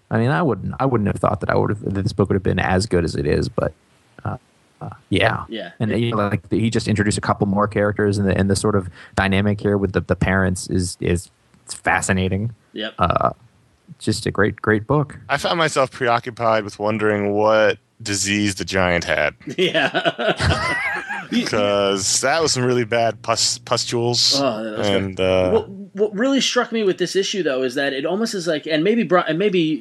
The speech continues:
Speaker 2: maybe Kirkman learned this from Vaughn, or maybe Lon-, Vaughn learned it from Kirkman, but Saga's starting to feel a lot like The Walking Dead in that, like, I don't think it's gonna matter what format you read it in.
Speaker 3: No, not at all.
Speaker 2: I mean, like, each, each issue doesn't feel like, like, in this issue, it just feels like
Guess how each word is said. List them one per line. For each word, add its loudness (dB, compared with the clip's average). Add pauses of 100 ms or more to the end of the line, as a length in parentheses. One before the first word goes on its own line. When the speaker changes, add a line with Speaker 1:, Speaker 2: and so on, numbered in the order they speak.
Speaker 2:
maybe 0
Kirkman 0
learned 0
this -2
from -2
Vaughn, 0
or 0
maybe 0
Lon-, -4
Vaughn -4
learned -4
it -8
from -14
Kirkman, -4
but -4 (260)
Saga's 2
starting 2
to -8
feel 2
a 2
lot 0
like -2
The -2
Walking 0
Dead 2
in 0
that, -2
like, -4
I 0
don't -2
think -2
it's -6
gonna 0
matter 0
what -2
format -6
you -6
read -4
it -10
in. -16 (200)
Speaker 3:
No, 4
not 4
at 0
all. -6 (220)
Speaker 2:
I 2
mean, 2
like, 0
each, -2
each -4
issue 0
doesn't 2
feel 4
like, 2
like, -2
in 0
this 4
issue, 2
it 0
just -6
feels -2
like 2